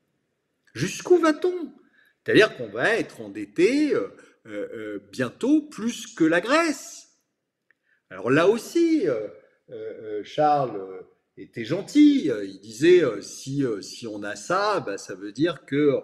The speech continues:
on va se retrouver très vite avec, euh, cent quarante pour cent de dette. Mais on y est déjà, euh, Charles, à cent quarante pour cent de dette.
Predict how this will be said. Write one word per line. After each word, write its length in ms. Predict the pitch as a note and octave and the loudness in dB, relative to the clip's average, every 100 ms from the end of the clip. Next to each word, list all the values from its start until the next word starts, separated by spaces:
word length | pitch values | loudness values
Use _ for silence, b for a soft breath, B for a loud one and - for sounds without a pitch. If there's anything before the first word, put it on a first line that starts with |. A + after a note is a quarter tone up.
| b b _ | b b _
on 80 | G2 | -8
va 100 | G#2+ | -8
se 120 | - | -6
retrouver 480 | A#2 G2+ - G#2+ A#2 | -8 -8 -10 -8 -8
très 220 | - A#2 | -6 -8
vite 400 | A2 D#3 F#3+ - | -4 -6 -6 -6
avec, 440 | G#2 G#2+ D3+ - A#2 | -6 -2 -2 -2 -4
euh, 580 | G2+ - - _ G#2 F#2+ | -6 -8 -20 _ -12 -8
cent 220 | - A#2+ | -6 -2
quarante 380 | B2+ B2+ C3 - | 0 0 -2 -6
pour 160 | B2 | -14
cent 180 | - C3 | -6 -4
de 80 | C#3 | 2
dette. 360 | D3 C#3+ - F#2+ - _ _ _ G#2+ | 2 2 -2 -14 -16 _ _ _ -2
Mais 60 | |
on 120 | C3 | 0
y 120 | E3+ G3 | 2 2
est 60 | |
déjà, 600 | G3 G#3+ A#3+ C4+ B3+ G#3 | 2 0 2 2 2 -2
euh, 180 | C#3+ A#2+ | -4 -6
Charles, 400 | - B2+ A#2+ A2 | -8 -12 -10 -12
à 60 | G2+ | -14
cent 180 | A2 G#2 | -20 -18
quarante 320 | G#2 G2+ G2 | -16 -16 -20
pour 140 | G2+ | -20
cent 160 | - G2+ | -20 -20
de 60 | F#2+ | -20
dette. 260 | _ _ | _ _